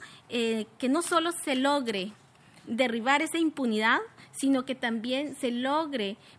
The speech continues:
promover políticas y programas que recuperen la paz de las mujeres, esa sanación que es tan importante para el desarrollo individual y colectivo. Pero, ¿qué pasa con otros casos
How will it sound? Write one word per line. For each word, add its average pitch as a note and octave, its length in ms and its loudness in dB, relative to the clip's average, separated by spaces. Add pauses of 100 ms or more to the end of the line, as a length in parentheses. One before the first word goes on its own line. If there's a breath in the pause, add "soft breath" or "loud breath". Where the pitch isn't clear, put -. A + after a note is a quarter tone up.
promover A#3+ 580 0
políticas D#4+ 680 -2
y C#4 60 -2
programas A#3+ 640 0 (300)
que C4+ 120 0
recuperen B3 960 -2
la G#3 100 0
paz A#3+ 320 -6
de C4+ 80 -6
las A3+ 140 -6
mujeres, B3 460 -6
esa C#4 200 -6
sanación B3+ 640 -4
que - 80 -10
es A#3+ 80 -10 (140)
tan D#4 180 0
importante A#3 640 -4
para A#3 180 -6
el G#3 100 -6
desarrollo G3+ 600 -6 (260 loud breath)
individual G3+ 600 -2
y G#3 40 -8
colectivo. F#3+ 560 -10 (560 loud breath)
Pero, C4+ 220 0
¿qué E4 140 -4
pasa F4 340 2
con B3+ 220 -2
otros D4 300 -2 (100)
casos C4 380 0